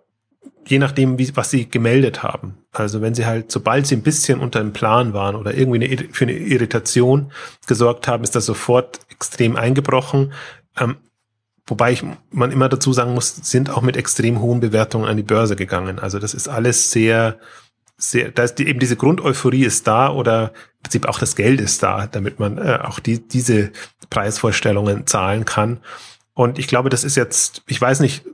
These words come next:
wann windel punkt de das jetzt genau vorhat. Ich meine, jetzt sind sie zumindest gerüstet, aber wenn sie schon mal solche Unterlagen vorlegen, ähm, dann ist es eher davon auszugehen, dass es vergleichsweise schnell geht. Also dann können sie eventuell im Windschatten von,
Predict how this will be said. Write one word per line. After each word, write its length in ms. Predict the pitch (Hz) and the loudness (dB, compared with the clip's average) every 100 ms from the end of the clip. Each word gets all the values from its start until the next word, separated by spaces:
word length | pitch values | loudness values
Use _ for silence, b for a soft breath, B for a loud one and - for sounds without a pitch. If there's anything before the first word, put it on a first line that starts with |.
| _ _ | _ _
wann 440 | 131 110 123 151 123 | -4 0 2 2 2
windel 260 | 120 110 | 2 2
punkt 160 | 107 123 | 0 0
de 180 | 110 - _ - | -2 -4 _ -2
das 160 | 117 | 0
jetzt 180 | 127 - | 0 0
genau 260 | 117 104 101 | -2 -2 -4
vorhat. 560 | - 113 110 120 - | -6 -4 0 0 -2
Ich 100 | - | -8
meine, 200 | 113 110 113 | -4 -2 -2
jetzt 180 | 127 120 | -4 0
sind 120 | 131 | 0
sie 80 | 127 | 0
zumindest 320 | - 123 113 | -2 -2 -2
gerüstet, 460 | - 113 139 - 107 | 0 2 2 2 -2
aber 160 | 110 110 | 0 0
wenn 140 | 117 | 0
sie 80 | 113 | 0
schon 160 | 117 | 0
mal 140 | 110 113 | 0 2
solche 380 | 113 101 107 101 B B B _ _ _ _ - | 2 2 -2 -2 B B B _ _ _ _ 0
Unterlagen 680 | 143 139 113 101 101 107 101 _ _ _ _ _ _ _ _ - - | 2 2 2 2 0 -4 -12 _ _ _ _ _ _ _ _ -20 -12
vorlegen, 720 | - 123 131 101 101 120 135 B B B B | 0 4 4 2 0 -2 -6 B B B B
ähm, 320 | 127 117 139 - _ | -2 -2 -4 -10 _
dann 180 | - 113 | -2 -2
ist 120 | 151 | 0
es 140 | 117 - | -2 -2
eher 380 | - - 131 120 | -4 2 4 4
davon 240 | 110 123 | 0 0
auszugehen, 420 | 113 104 - 110 | -2 -4 -4 -2
dass 120 | 104 | -2
es 140 | 104 - | -4 -6
vergleichsweise 460 | - 101 92 104 | -2 0 0 -2
schnell 360 | 92 - 104 113 | -2 0 2 2
geht. 260 | - 95 - | 2 -2 -2
Also 160 | 101 | -4
dann 120 | 107 | -4
können 220 | 98 110 104 | -2 -2 0
sie 100 | 107 | 0
eventuell 360 | 98 101 104 | 0 0 0
im 120 | 101 | 0
Windschatten 560 | 101 107 - 95 - 95 | 0 0 -2 -4 -6 -8
von, 380 | - - 95 92 | -6 -2 -2 -4